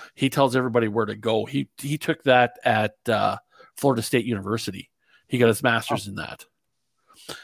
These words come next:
Speaker 1: Um, so he's one of the few people in Canada that's, that's certified to do that kind of stuff. Uh, right
Speaker 2: Oh.
Speaker 1: now he's in, uh, Beijing in China.
Speaker 2: Oh, really?
Speaker 1: Yeah.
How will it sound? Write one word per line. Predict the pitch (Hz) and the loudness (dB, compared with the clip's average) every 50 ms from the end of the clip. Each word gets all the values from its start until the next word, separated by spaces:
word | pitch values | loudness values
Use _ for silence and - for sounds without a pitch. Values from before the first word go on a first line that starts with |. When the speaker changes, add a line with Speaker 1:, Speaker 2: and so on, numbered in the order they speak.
| - _ - | -18 _ -4
Speaker 1:
Um, | - 110 104 104 101 101 98 - - - - - - | -2 0 0 0 0 -2 -2 -4 -6 -10 -16 -16 -10
so | - - 127 127 | 0 2 4 4
he's | 117 131 143 131 | 4 4 4 4
one | 135 139 | 6 6
of | 135 | 6
the | 123 107 | 4 2
few | - - 117 120 113 | 0 -2 -2 -2 -2
people | - - 117 110 - 110 | -2 -4 -6 -4 -4 -4
in | 101 104 | -4 -6
Canada | 101 - - 113 110 110 107 104 101 101 101 | -6 -4 -2 -2 -2 -2 -2 -2 -4 -4 -4
that's, | 101 104 104 - - - - - - - _ _ _ - - - _ _ | -4 -4 -6 -6 -8 -10 -10 -12 -14 -16 _ _ _ -20 -20 -20 _ _
that's | - - 117 - - - - _ | -6 -6 -6 -6 -10 -14 -14 _
certified | - - - 131 113 107 - - 107 104 101 - | -6 -2 0 0 0 0 0 0 0 -2 -2 -6
to | - 95 | -10 -10
do | 101 - 107 110 | -8 -10 -8 -6
that | 113 107 - | -6 -6 -6
kind | - - 101 98 | -6 -8 -8 -8
of | 113 | -8
stuff. | - - - 90 - - - - _ _ _ - - - - - - - | -8 -8 -8 -8 -8 -10 -16 -20 _ _ _ -20 -20 -20 -20 -14 -6 -2
Uh, | 127 120 123 117 | 0 2 2 4
right | 123 143 151 | 6 6 6
Speaker 2:
Oh. | 151 | 6
Speaker 1:
now | 147 143 139 123 | 6 4 4 2
he's | 104 131 139 135 - - | 2 0 -2 -2 -2 -2
in, | 127 113 110 110 110 | -2 -2 -2 -2 -4
uh, | 110 104 101 - - - 67 65 62 67 73 76 _ | -2 -2 -2 -2 -4 -6 -8 -10 -14 -16 -18 -14 _
Beijing | - 123 117 107 101 113 127 131 107 113 143 - _ _ _ _ _ _ _ _ _ _ _ _ _ _ | -4 -4 -2 -2 0 0 0 -2 -2 -6 -12 -20 _ _ _ _ _ _ _ _ _ _ _ _ _ _
in | - 113 101 98 | -4 -4 -4 -4
China. | - - 113 120 127 117 123 | -2 2 4 4 4 6 6
Speaker 2:
Oh, | |
really? | 127 185 226 - - - _ _ _ _ - - - - - | 6 6 6 6 2 -4 _ _ _ _ -20 -20 -20 -10 -4
Speaker 1:
Yeah. | - 113 95 | -4 -4 -4